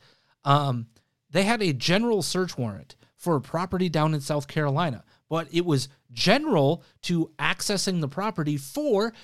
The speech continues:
the specific reason of obtaining one piece of that property, and that piece of property was a vehicle on said piece of property.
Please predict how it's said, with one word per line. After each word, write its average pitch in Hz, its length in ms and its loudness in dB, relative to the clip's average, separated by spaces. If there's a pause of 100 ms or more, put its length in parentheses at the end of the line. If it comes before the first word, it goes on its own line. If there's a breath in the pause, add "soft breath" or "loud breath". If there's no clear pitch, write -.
(100)
the 175 140 2
specific 226 600 -2
reason 196 500 0
of 240 360 2 (440)
obtaining 185 600 0
one 180 280 2
piece 240 320 2
of 180 100 0
that 135 220 0
property, 117 500 0
and 113 80 0
that 143 200 0
piece 175 220 -4
of 139 60 -8
property 170 380 -2
was 147 220 0
a 160 80 0
vehicle 135 600 0 (280 soft breath)
on 220 320 6
said 131 320 0
piece 123 240 -6
of 107 80 -12
property. 101 480 -12